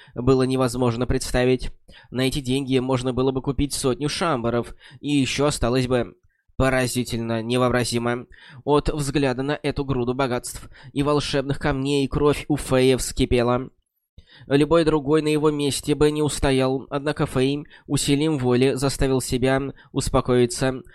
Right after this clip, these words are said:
Он знал, что сравнительно легко он справился с армией Кровавого Меча, потому что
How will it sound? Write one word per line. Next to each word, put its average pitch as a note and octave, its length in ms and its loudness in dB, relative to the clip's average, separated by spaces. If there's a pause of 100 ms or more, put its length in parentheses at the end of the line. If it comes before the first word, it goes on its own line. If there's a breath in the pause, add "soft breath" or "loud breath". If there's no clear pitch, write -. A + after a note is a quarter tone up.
(160 loud breath)
Он C#3 180 0
знал, B2+ 340 -2
что C3+ 320 0
сравнительно C3+ 640 -2
легко C#3 500 2
он D3 160 -2
справился C3+ 560 0
с - 80 -4
армией C3+ 300 0
Кровавого C3+ 360 2
Меча, D3+ 420 -2
потому D3 440 -2
что C#3 380 0